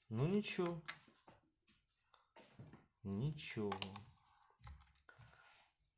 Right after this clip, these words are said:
Да. А хамбакер два килоома. Це таке ви не чули і не бачили.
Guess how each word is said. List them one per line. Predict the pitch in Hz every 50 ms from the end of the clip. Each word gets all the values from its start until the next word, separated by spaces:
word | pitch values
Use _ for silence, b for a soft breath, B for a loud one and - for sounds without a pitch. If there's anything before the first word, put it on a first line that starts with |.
| _ _ _ _ _ _ _ _ _ - - _ _ -
Да. | 120 110 107 104 98 98 104 98 92 92 90 - - -
А | 123 131
хамбакер | - - 127 123 123 117 127 160 170 165 165 - 135 113 113
два | 101 104 120 127 131
килоома. | - - 117 107 104 98 95 82 73 85 71 67 - 104 - - - - B B B B B B B B B B B B B B _ _ _ _ _ - - _ _ _ _ _ _ _ - - - - -
Це | - - - 127 131 135 135 107 - - - - - _ _ - - - -
таке | - 117 - - - 127 131 135 135 - -
ви | 123 113 110 117 120 123 - - -
не | 139 127 117 117 110
чули | - - - 147 147 139 135 131
і | - 117
не | 117 120 127
бачили. | 117 110 101 101 101 95 - - - 104 107